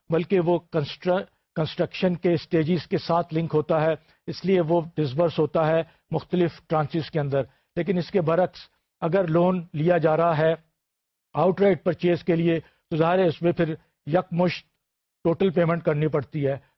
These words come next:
تو یہ ایک طرح سے ڈسبرسمنٹ کا کانسیپٹ تھا۔ اس کے ساتھ ساتھ اس میں پھر جو فیچرز میں اور چیزیں آتی ہیں، اس میں اسٹیٹس ہوتا ہے کسٹمر کا،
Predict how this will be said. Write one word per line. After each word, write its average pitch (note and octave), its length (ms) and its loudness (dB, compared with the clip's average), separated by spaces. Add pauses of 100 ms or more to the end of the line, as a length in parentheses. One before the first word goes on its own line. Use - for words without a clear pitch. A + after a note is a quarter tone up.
تو E3+ 60 -2
یہ G3+ 260 4 (100)
ایک E3 200 -6
طرح F3+ 140 0
سے F#3 160 0
ڈسبرسمنٹ D#3+ 600 0
کا E3+ 80 0
کانسیپٹ D3 480 -4
تھا۔ C#3+ 140 -2 (320)
اس D#3+ 120 -8
کے G3+ 120 -2
ساتھ F3+ 220 0
ساتھ F#3 220 0
اس F3+ 200 -10
میں F3+ 120 0
پھر E3+ 220 -2
جو - 360 -12
فیچرز F#3 380 0
میں F3 100 0
اور F3 100 2
چیزیں E3+ 280 0
آتی E3 300 -2
ہیں، E3+ 100 2 (160)
اس F3+ 180 -8
میں F3+ 160 0
اسٹیٹس E3+ 600 -4
ہوتا E3 280 0
ہے D#3+ 140 2 (460)
کسٹمر E3+ 380 -2
کا، E3 260 -2